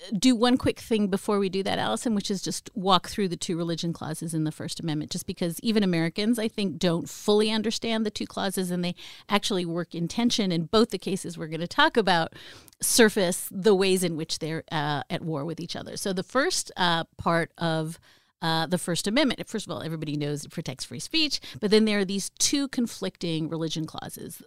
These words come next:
The first is called the Establishment Clause, and it holds that, quote, "Congress shall make no law respecting an establishment of religion." And that essentially means that it's not going to have sort of an Anglican church, right? That the state cannot have a state-sponsored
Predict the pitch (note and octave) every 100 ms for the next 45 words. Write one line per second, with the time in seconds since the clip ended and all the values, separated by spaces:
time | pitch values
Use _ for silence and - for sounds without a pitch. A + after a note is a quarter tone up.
0 | A#3 F#3 - - C#4+ D4+ G#3+ F3+ - -
1 | E3 D#3 - - - - F#3+ G3+ A3 -
2 | C#4+ D4+ F#3 E3 - F3+ E3 - D3 -
3 | - D#3 - - E3 E3 - D#3 D3+ C#3+
4 | D#3+ D#3 F#3 G3+ B2 F#2 A2+ G#3+ - -
5 | - - - E3 F3 E3 D#3+ - C3+ B2
6 | D#3 - G2 F2+ - _ F3 F#3+ B3 C4
7 | B3+ B3 - - - A3+ A3+ A3 C#4 C#4+
8 | D#4 B3+ A3 A3 F#3 F3+ - G3 F3 -
9 | F#3+ F#3 - F#3+ F#3 - F3+ F#3 E3+ F3
10 | - E3+ E3 E3 - E3 F3 E3+ F#3 E3+
11 | E3 F3+ D#3+ - - - - F3+ F#3 F3
12 | E3+ D#3+ - - G#3 - G#3 G3+ - -
13 | G#3 G3 F#3+ - F3 D#3 D#3 D3+ D#3+ -
14 | E3 E3+ - - E3 D#3 - D#3 D#3+